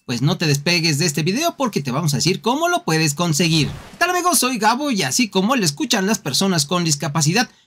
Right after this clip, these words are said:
podrán obtener descuentos en el pago del predial y también en el servicio de agua, así como entrar gratuitamente al servicio público de pasajeros si obtienen su tarjeta incluyente de la Ciudad de México.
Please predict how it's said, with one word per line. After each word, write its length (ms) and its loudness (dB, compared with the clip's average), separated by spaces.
podrán 500 0
obtener 680 0
descuentos 1080 0
en 180 2
el 160 0
pago 240 0
del 120 0
predial 400 0
y 120 -8
también 440 -4
en 80 2
el 80 0
servicio 380 0
de 120 2
agua, 300 2
así 240 -2
como 220 2
entrar 280 2
gratuitamente 760 0
al 100 0
servicio 480 0
público 460 -2
de 120 -2
pasajeros 680 0
si 240 2
obtienen 580 2
su 420 0
tarjeta 480 -2
incluyente 720 0
de 160 0
la 180 0
Ciudad 320 0
de 100 2
México. 480 -2